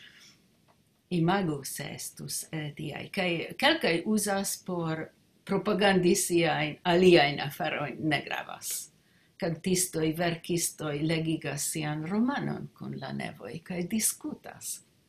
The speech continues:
Ĉio eblas. Ĉu estas demando? Do, mi, mi, jes, kam, eh, prenu la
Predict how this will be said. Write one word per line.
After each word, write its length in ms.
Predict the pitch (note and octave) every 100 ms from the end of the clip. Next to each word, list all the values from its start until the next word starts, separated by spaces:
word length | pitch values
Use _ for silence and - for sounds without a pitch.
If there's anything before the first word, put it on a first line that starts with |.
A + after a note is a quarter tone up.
| _ _ _ _ _ _ _
Ĉio 340 | - G#3+ -
eblas. 540 | G2 - - - - - _ _ _ _ _ _ _ _ _ _ _ _ _ _ _ _ _ _ _ _ _ _ _ _ _ _ _ _ _ _ _ _
Ĉu 260 | - B3+ C4
estas 500 | B3+ - D4+ D4 E4
demando? 540 | D4+ D4+ D4+ E4+ F#4 - _ _ _ _ - -
Do, 160 | F3+ E3+ - - -
mi, 260 | A3 A3+ G#3 -
mi, 240 | G#3+ G3+ G3 - _ _ _ -
jes, 420 | G#3 G3 C#3+ -
kam, 260 | - D#3+ D3+ D#3
eh, 460 | D3 D3 B2 G3 - - _
prenu 360 | - C4 C#4 A#3+
la 380 | G#3 G3+ F3+